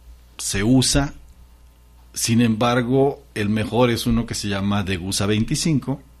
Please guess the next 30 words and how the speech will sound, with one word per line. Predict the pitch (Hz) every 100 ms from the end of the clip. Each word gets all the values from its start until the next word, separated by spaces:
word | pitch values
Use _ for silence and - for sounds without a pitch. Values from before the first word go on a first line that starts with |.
| - - -
pero | 104 95
es | 107
una | 101 95
patente | 90 87 78 104
japonesa, | - - 202 127 - 117 - - - - - - - - - -
y | 95
la | 95
empresa | 87 95 104
Degusa | 117 113 95 - 101
es | 90 87
la | 90 87
productora | 90 82 82 92 92
mundial | 87 82 78 85 82 78
de | 76 78
ese | 73 - 80
compuesto. | - - - - - - - - - - - - - - -
Entonces, | 90 - 113 110 - -
no | 120
se, | 135 180
eh, | 147
desarrollar | 147 135 147 151 170
tecnología | - 180 180 127 170
<laughs> |
basado | 151 143 156 151 135 120
en | 123
una | 143
materia | 135 120 131 127
prima | - 127 120
única, | 123 127 113 127 -
pues, | 101 - - -